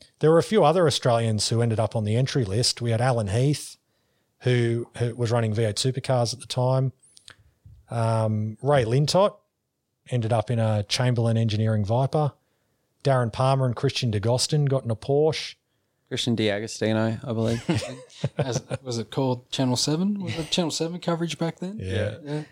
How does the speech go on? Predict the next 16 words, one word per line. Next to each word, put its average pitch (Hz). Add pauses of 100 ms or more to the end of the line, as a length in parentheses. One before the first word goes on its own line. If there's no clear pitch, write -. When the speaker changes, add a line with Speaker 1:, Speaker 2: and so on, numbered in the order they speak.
(180)
Speaker 1:
Um, 120 (160)
and 170
even 160
Des 135
Wall 160
got 156
a -
start 98
in 113
the, 113
um, 107 (760)
in 120
a 113
Rowan 117
Skay 113
Porsche. -